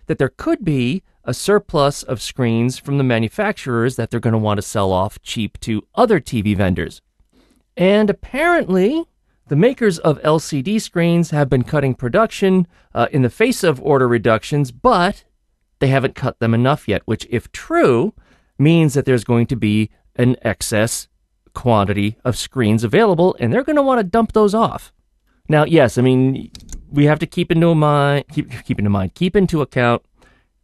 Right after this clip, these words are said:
things like chips and shipping costs. Clearly, there's,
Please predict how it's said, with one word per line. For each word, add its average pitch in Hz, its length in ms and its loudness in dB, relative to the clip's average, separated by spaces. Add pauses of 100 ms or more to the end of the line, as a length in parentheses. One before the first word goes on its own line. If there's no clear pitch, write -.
things 127 440 2
like 110 500 0
chips - 500 -4 (400)
and 110 480 0
shipping 135 340 0
costs. 131 560 0
Clearly, 208 600 2 (280)
there's, 127 800 2